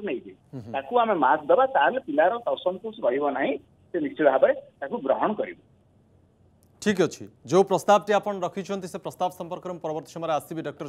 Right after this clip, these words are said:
Speaker 2: ଛାଟୋଇ, ଆପଣ ରହିବେ ଆମ ସହିତ ଫୋନ୍ ଲାଇନ୍‌ରେ। ଆମ ସହିତ କମଳ ପ୍ରସାଦ ମହାନ୍ତି ଶିକ୍ଷାବିତ୍ ମଧ୍ୟ ଅଛନ୍ତି। ଶ୍ରୀତ ମହାନ୍ତି, ଆପଣଙ୍କୁ କ'ଣ ଲାଗୁଛି ଯେ ମେଟ୍ରିକ ଆଧାରରେ ଯଦି, ଯଦି ମୂଲ୍ୟାୟନ ହେଉଛି ଏବଂ ସେ ମେଟ୍ରି-, ମେଟ୍ରିକରେ, ଏ, ଯୋଉ ବିଷୟଗୁଡ଼ିକ ଥିଲା, କିନ୍ତୁ ଯୁକ୍ତ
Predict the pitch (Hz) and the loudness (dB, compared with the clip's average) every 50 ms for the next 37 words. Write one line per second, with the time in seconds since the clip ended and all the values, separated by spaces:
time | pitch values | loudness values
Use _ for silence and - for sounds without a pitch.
0 | - - 135 131 - 160 147 - - 151 135 135 127 143 156 156 139 135 131 - | -8 -8 -8 -6 -4 -6 -6 -6 -8 -10 -6 -6 -6 -4 -4 -4 -6 -6 -10 -14
1 | - 139 - - 143 147 160 156 120 98 95 92 _ _ _ _ _ _ _ _ | -14 -14 -12 -10 -6 -2 -2 -2 -2 -6 -12 -18 _ _ _ _ _ _ _ _
2 | _ _ _ _ _ _ _ _ _ - 123 127 117 135 170 160 160 147 147 156 | _ _ _ _ _ _ _ _ _ -12 -12 -12 -10 -8 -8 -6 -6 -4 -6 -6
3 | 151 147 135 - 160 156 143 131 117 139 151 135 - 147 - 143 135 151 - - | -6 -8 -4 -2 -2 -2 -2 -2 -4 -4 -6 -10 -12 -10 -8 -6 -6 -6 -8 -8
4 | 147 131 120 139 139 120 - 156 156 147 - 110 - - _ _ _ _ _ _ | -10 -8 -4 -4 -4 -4 -4 -8 -8 -8 -8 -12 -14 -14 _ _ _ _ _ _
5 | _ _ - 139 160 160 160 175 202 196 220 214 190 - 214 214 202 214 - 202 | _ _ -8 -2 0 4 6 6 6 6 8 6 6 6 4 0 0 0 0 2
6 | 214 208 202 190 175 175 156 - - 160 147 135 175 170 160 156 160 180 196 185 | 4 4 4 4 4 2 -2 0 -2 -2 0 0 0 2 2 0 2 0 0 2
7 | 196 170 151 147 165 180 196 202 165 165 143 151 170 156 170 175 151 143 143 160 | 4 2 6 8 6 6 6 4 0 -2 -4 -4 -4 -2 -2 -2 -2 2 4 6
8 | 175 185 175 135 127 156 175 165 - - 127 120 - - _ _ _ _ _ - | 6 6 6 2 -4 -4 -4 -4 -6 -8 -10 -10 -10 -14 _ _ _ _ _ -6
9 | 147 147 185 202 208 208 196 185 - - - 175 196 196 180 170 170 - 185 214 | 0 0 0 0 0 -4 -6 -6 -8 -2 2 2 2 4 2 0 -2 -2 -2 -2
10 | - - 147 147 139 - 175 208 202 208 220 226 226 233 233 226 226 - - _ | -2 -2 -4 -6 -4 0 0 0 0 4 6 8 8 8 8 6 2 -6 -20 _
11 | - - - 151 151 151 151 151 127 123 180 185 170 175 160 - 196 196 196 185 | -16 -10 -2 0 2 2 2 0 0 4 4 6 6 4 2 2 4 4 4 4
12 | 202 202 170 202 180 - 180 175 170 156 143 - - - - _ _ _ _ - | 2 2 2 0 0 0 0 2 4 4 4 4 0 -10 -20 _ _ _ _ -14
13 | - - 180 160 - 196 151 131 165 160 - | -4 -4 -4 0 0 -2 0 0 -2 0 2